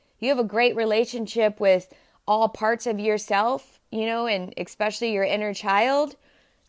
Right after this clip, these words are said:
It's gonna be a badass, successful, amazing, happy life.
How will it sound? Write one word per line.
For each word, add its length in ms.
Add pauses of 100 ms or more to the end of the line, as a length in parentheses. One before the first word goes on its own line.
(140)
It's 180
gonna 220
be 180
a 80
badass, 760
successful, 920
amazing, 680
happy 460
life. 560